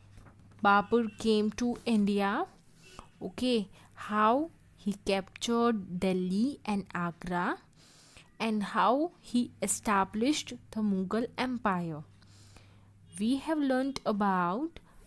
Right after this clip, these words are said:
Babur, Humayun, Akbar, Jahangir. Okay, we have also learnt about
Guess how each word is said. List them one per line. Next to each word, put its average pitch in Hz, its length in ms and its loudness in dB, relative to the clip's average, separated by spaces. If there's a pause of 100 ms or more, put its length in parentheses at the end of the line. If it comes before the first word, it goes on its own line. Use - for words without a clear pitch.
(140)
Babur, 196 720 6 (420)
Humayun, 202 840 6 (3750)
Akbar, 202 720 6 (580)
Jahangir. 196 1160 4 (720)
Okay, 247 260 2
we 202 280 2
have 240 180 4
also 214 440 4
learnt 262 480 6
about 202 800 4